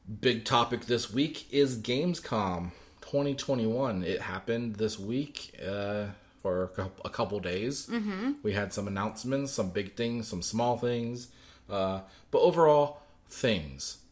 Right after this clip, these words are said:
Speaker 1: we got announced.
Speaker 2: Yeah.
Speaker 1: That's what we're here for.
Speaker 2: Yeah.
Speaker 1: Giving out that news. Uh, one that we played a while back and were really into was Jurassic World Evolution.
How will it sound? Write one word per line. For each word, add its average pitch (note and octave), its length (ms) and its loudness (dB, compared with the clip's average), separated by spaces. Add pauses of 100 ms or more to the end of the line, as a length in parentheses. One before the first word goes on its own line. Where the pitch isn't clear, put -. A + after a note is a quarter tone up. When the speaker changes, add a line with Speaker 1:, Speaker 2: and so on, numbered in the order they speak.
Speaker 1:
we G#2 140 -4
got F2 240 -2
announced. - 540 -8 (1400)
Speaker 2:
Yeah. G#3 240 -6 (1080)
Speaker 1:
That's - 120 -20
what F#2+ 120 -2
we're G#2+ 80 2
here A2 180 4
for. B1 300 -8
Speaker 2:
Yeah. B3+ 240 -2 (640)
Speaker 1:
Giving F2+ 220 -4
out G2+ 160 -6
that G#2 220 2
news. F2+ 460 -4 (840)
Uh, B2+ 480 6 (340)
one C#3+ 320 6
that D3 260 2
we F3+ 160 4
played D3 540 6 (280)
a A#2 120 2
while A2+ 480 4
back G2 460 -2
and G2 200 -2
were F2+ 120 -4
really G2 340 2
into G2 540 0
was A2 200 2
Jurassic A2 600 2
World G#2 280 2
Evolution. D#2+ 760 -6